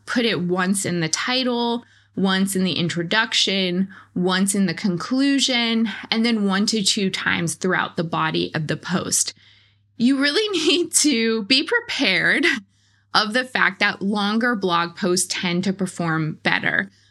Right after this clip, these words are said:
I would say at the very minimum, seven hundred fifty-ish words, but really fifteen hundred to two thousand words is a sweet spot. You can even experiment with some shorter ones,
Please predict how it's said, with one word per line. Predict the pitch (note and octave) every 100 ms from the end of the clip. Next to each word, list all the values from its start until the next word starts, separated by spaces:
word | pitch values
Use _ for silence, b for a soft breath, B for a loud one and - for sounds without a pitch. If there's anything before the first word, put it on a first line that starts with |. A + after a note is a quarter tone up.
| b
I | G#3+ A3
would | A#3+ A#3+
say | A3 G#3
at | F3 F#3+
the | G#3+
very | G3 F3+ A#3+ A#3+ C4 B3
minimum, | A3 A3 A#3 B3+ D4+ G4 F#4
seven | - F#3 G#3 A3+
hundred | G#3 G3+ G3+ G3+
fifty-ish | - F#3+ G3 A3+ A3 F#3+ G#3+ -
words, | F#3 G3 F#3 F#3+ B3+ B3 -
but | - F#3+ A3 G#3 F#3
really | A3 C4+ C#4+ C#4+ C#4 -
fifteen | - A3+ A#3 C4 G#3+
hundred | F#3 F3 F#3+ F#3+
to | G3+
two | F#3+ F#3+ F3+
thousand | F#3+ F3 F#3+ F3+ D#3+
words | D#3+ D#3+ D#3+
is | F#3+ E3
a |
sweet | E3+ - E3+ F3+ F3+ -
spot. | - - F3 F#3 E4+ - B B B B
You | A3 C#4
can | E4+ D4
even | C4+ D#4+ E4+
experiment | E4+ - - G#3 A3+ A#3+ A#3+ G3
with | G#3+
some | A3+ A3+
shorter | A3 - G#3+ G#3 G#3+
ones, | G3+ G3+ G3 G3+ -